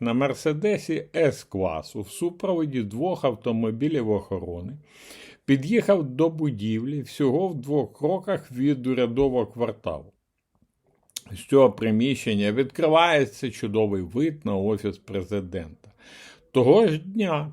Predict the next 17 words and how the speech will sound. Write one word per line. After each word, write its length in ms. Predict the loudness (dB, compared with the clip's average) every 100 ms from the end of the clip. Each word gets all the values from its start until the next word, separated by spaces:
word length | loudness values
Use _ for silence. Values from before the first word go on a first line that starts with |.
| -2
туди 360 | -2 2 0
прибув 560 | 0 -2 0 2 0 0
посол 480 | -4 -2 0 0 0
України 600 | -4 -4 -2 0 0 0
в 20 |
Ізраїлі 640 | 0 0 4 6 4 2
Євген 440 | 0 0 0 -2 -4
Корнійчук. 580 | -6 -4 -6 -4 -8 -8 _ _ _ _ _ _ _ _ _ _ _ _ _ _ _ -20 -6
Його 420 | 0 2 4 2
зустрів 600 | 2 -4 -2 0 0 0 -4
охоронець 1080 | -4 0 0 4 4 4 0 -4 -12 -20 _ -16
Єрмака. 760 | -10 -6 -4 -4 -6 -8 -12 -12 _ _ _ _ _ _ _ _ _ _ -20 -20 -20 -20 -8
Через 360 | 2 4 6
годину 440 | 4 4 4 4 0
Корнійчук 800 | 0 0 0 0 -2 -4 -6 -2
залишив 640 | 0 2 0 -2 -4 -6
будівлю. 640 | -4 -8 -8 -14 -16 -20